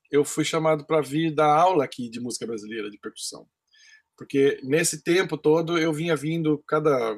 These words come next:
verão, a cada férias que tinha,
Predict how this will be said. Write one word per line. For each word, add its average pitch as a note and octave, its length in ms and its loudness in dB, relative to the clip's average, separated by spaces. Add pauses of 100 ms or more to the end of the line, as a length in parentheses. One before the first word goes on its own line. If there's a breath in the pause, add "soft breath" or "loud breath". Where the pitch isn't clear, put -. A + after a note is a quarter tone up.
verão, C#3 580 2
a A#2 40 -10
cada C3+ 260 -4 (360)
férias C#3+ 440 2
que B2 120 -14
tinha, D3+ 420 -6